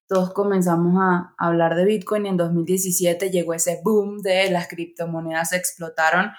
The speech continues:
eh, una vez más. Eh, por ejemplo, ahora que lo mencionas, dos mil veinte, el verano DeFi, pero eso no quiere decir que DeFi haya dejado de,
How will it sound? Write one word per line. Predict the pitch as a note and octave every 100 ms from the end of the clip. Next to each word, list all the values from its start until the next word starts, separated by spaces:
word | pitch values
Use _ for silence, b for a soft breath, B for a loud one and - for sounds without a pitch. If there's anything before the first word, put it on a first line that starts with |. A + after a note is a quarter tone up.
| B B B
eh, | E3+ E3 D#3+
una | G3 G3 F#3
vez | F3 F3
más. | G3 E3+ F3+ - B B _ -
Eh, | F#3 F#3 F3+ F3 E3+ -
por | F#3
ejemplo, | F#3 F#3+ G3 F#3 G3+ G#3+ G3
ahora | F3+ F3
que | F#3
lo | F#3+
mencionas, | F#3+ F3 F3+ F3+ G#3 A3
dos | F#3 F3
mil | F3+ F3
veinte, | G3 F#3+ F#3+ G3 G#3 -
el | F3
verano | E3+ E3+ E3+ E3+
DeFi, | G3+ G#3 F3 E3+
pero | G#3 G3+
eso | G3+
no | G3 G3+
quiere | A3 A3
decir | A3 G3+ F#3
que | F#3+ G3
DeFi | A3 A3 - F#3 F3+
haya | F3 E3+ F3+
dejado | F3 E3 E3 E3+
de, | F3+ E3+